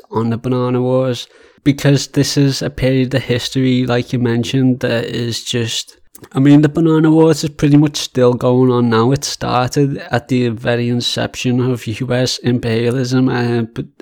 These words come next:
again, it's the epitome of, of U S imperialism. I mean, you've written a paper on it or something in school, but, I mean, you could talk about it for days, you could talk about it for years, probably. I mean, of course you can, because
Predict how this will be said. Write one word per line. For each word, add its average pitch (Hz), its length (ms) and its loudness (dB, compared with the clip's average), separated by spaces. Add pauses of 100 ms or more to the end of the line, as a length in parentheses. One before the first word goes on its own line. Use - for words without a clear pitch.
again, 117 560 -2 (460)
it's - 260 -10
the 127 240 -2
epitome 131 680 0
of, 131 280 -4 (120)
of 120 280 -6
U 123 240 -2
S 127 200 -4
imperialism. 135 840 -2 (160)
I 123 80 -6
mean, 123 380 -2
you've 139 300 -6
written 143 240 -4
a 131 60 -6
paper 135 360 -6
on 135 200 -2
it 139 340 -4
or 131 160 -4
something 139 400 -2
in 135 140 0
school, 139 520 -2 (100)
but, 139 140 2
I 131 200 -2
mean, 131 260 4
you 135 100 4
could 131 160 -6
talk 127 300 0
about 131 320 0
it 135 40 0
for 135 120 -8
days, 127 440 -2
you 123 60 -2
could 123 160 -6
talk 123 220 -2
about 131 320 -4
it 139 40 -8
for 131 120 -6
years, 120 540 -4
probably. 131 480 0
I 127 60 0
mean, 117 600 -2 (280)
of - 260 -6
course 120 340 2
you - 60 -4
can, 139 240 -2
because 135 400 -2